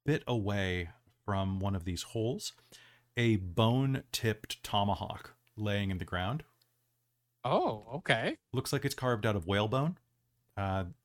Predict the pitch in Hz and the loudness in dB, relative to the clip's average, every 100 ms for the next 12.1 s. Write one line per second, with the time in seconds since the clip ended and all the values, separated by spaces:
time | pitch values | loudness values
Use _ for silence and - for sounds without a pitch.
0 | _ 135 131 120 123 107 - - 110 107 | _ 4 4 4 0 0 -2 0 2 2
1 | 104 98 - 110 107 95 92 90 87 85 | 0 -6 -2 -2 -2 -2 -2 -2 -2 -2
2 | 92 110 - 92 92 80 _ _ 104 95 | -2 -2 -4 -4 -4 -8 _ _ -8 0
3 | 98 95 - 90 85 80 78 - _ _ | 0 0 -2 -2 -2 -4 -8 -12 _ _
4 | _ _ _ _ _ _ _ _ _ _ | _ _ _ _ _ _ _ _ _ _
5 | _ _ - 196 139 123 160 135 123 107 | _ _ 2 2 2 4 4 4 2 0
6 | 131 175 _ _ _ - 190 - - 104 | -2 -4 _ _ _ -4 -4 -6 -6 0
7 | 110 110 135 110 87 101 117 147 113 127 | 2 2 0 0 0 0 0 0 0 -2
8 | 104 82 95 - 101 92 80 110 131 131 | -2 -6 -8 -6 -4 -4 -2 -2 0 -2
9 | 208 - - - - _ _ _ _ _ | -4 -6 -8 -8 -12 _ _ _ _ _
10 | 101 101 101 101 101 107 110 - - - | -4 -2 -2 0 4 4 4 0 -8 -4
11 | 98 95 92 - - 101 127 147 156 165 | -2 0 -2 -8 -8 -2 2 2 0 -2